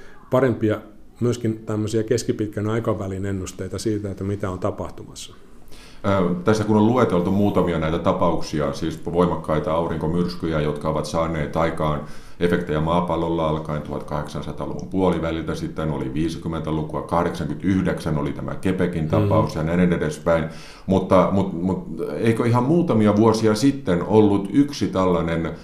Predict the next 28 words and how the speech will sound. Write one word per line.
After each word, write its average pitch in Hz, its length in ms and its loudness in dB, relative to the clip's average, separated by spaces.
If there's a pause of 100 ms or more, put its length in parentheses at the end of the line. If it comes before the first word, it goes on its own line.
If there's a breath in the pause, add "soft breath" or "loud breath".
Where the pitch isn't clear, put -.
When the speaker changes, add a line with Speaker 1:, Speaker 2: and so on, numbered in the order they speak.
(220 loud breath)
Speaker 2:
massapurkaus, 104 720 2
joka 95 180 0
meni 101 280 2
aivan 104 480 4
läheltä 92 440 4
maapalloa? 71 800 0 (200 loud breath)
Eli, 90 360 4
eli 92 160 4
siis - 440 2
läheltä 110 520 6
piti 120 340 4
tapauksia 82 680 2
on 87 600 0
ollut 90 460 2 (200)
ihan 101 480 4
äskettäinkin, 78 840 -2 (160 loud breath)
ja 95 60 2
niitä 95 180 4
periaatteessa 104 540 2
voi 117 120 4
tapahtua, 117 600 2 (260 loud breath)
ei - 80 -2
nyt - 160 -6
ihan 76 120 0
koska 95 280 0
tahansa, 117 440 6
mutta, 107 480 4
mutta 120 240 -4